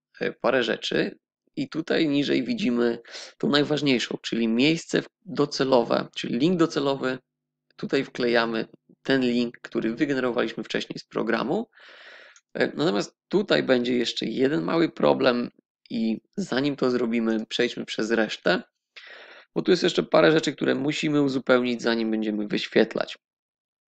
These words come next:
Nie będę przez to teraz przechodził, e, super dokładnie, e, ponieważ i tak już, e, skupiamy się teraz na czymś innym i tak już sporo nam zeszło w tym, e, w tym wideo. Dlatego ja po prostu zaznaczam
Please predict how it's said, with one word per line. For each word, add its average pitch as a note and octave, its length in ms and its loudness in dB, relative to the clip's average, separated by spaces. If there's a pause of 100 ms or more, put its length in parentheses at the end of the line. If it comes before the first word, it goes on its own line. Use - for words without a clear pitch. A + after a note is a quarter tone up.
(180)
Nie C#3 160 4
będę G3 180 4
przez D#3+ 160 -4
to D#3+ 100 2
teraz C#3+ 220 -2
przechodził, B2+ 600 -2 (560)
e, G#2 320 2
super D3+ 340 4
dokładnie, D3 600 4 (520)
e, A2 380 -4
ponieważ B2 640 -2
i C3 100 -10
tak - 200 -4
już, - 320 -2
e, A2+ 360 0 (240)
skupiamy F3+ 360 -2
się F#3+ 60 -8
teraz D#3+ 160 0
na D#3+ 60 0
czymś - 240 -4
innym E3 520 2
i C3 180 -6 (400)
tak E3 180 0
już D#3 120 -6
sporo D#3+ 520 -4
nam B2 200 -2
zeszło B2+ 420 -2
w - 120 -16
tym, A#2+ 300 0
e, A#2 240 0
w - 60 -14
tym B2+ 160 -6
wideo. B2 460 0 (680)
Dlatego D3+ 280 0
ja E3+ 160 2
po E3 120 0
prostu D#3 260 -4
zaznaczam C#3 580 -2